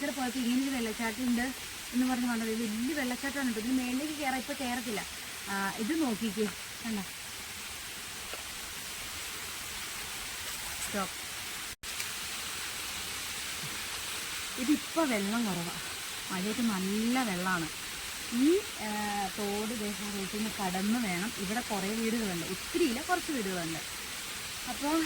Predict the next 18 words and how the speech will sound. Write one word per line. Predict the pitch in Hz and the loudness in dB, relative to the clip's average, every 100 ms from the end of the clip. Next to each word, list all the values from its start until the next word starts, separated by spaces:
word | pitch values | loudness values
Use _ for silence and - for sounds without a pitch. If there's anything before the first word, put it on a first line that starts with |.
| 320 - - 254 | 0 -4 -4 -2
ആ, | 240 233 226 220 - | 0 2 0 0 -2
ഇവിടെയുള്ള, | 214 254 294 247 233 294 - - - - - 226 | 0 2 4 4 2 2 -2 -6 -6 -6 -4 2
ഉള്ളവർക്ക് | 220 226 226 233 214 285 359 320 - | 4 6 6 4 2 2 2 2 0
ഇങ്ങോട്ട് | 233 240 262 240 | 2 4 2 2
പോരാൻ | 220 233 247 208 214 | 0 2 0 0 2
ഈ | 247 269 | 4 2
ഒരു | 240 | 2
വഴിയുള്ളൂ. | 226 202 240 208 220 220 | 0 2 2 2 2 0
പക്ഷേ | 208 339 381 | 0 2 2
അപ്പുറത്തേക്ക് | - 254 254 294 285 | 0 -2 0 0 0
ഒരു | 302 - | 0 0
ഷോർട്ട് | 311 - | -2 2
കട്ട് | 370 233 | 0 0
ഉണ്ട്. | 160 160 - - - - - - | -2 -2 -4 -6 -6 -6 -2 6
ആ, | 247 247 240 | 6 8 6
ഇറുക്കുപാലം, | 233 - 262 240 208 175 - - - - - 220 | 4 6 8 10 10 8 2 -2 -4 -4 0 2
ഇറുക്കുപാലം | 208 - 277 262 202 | 2 4 8 10 10
കേട്ടോ, | 175 180 | 8 6